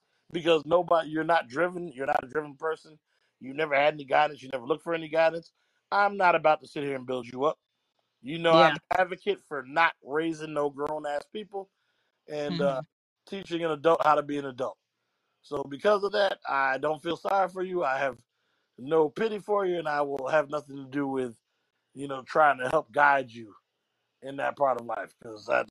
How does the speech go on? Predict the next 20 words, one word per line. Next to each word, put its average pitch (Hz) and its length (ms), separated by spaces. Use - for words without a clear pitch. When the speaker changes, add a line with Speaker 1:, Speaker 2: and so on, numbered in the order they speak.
Speaker 1:
that's - 140
not 117 100
where 123 140
I'm 123 180
at, 123 180
and 120 140
I 123 100
don't 123 160
care 120 340
to, 117 480
uh, 113 120
hold 143 280
your 131 120
hand 123 400
because 123 280
I 135 100
don't 131 120
like 123 180
projects. 113 640
Speaker 2:
Mm. 156 360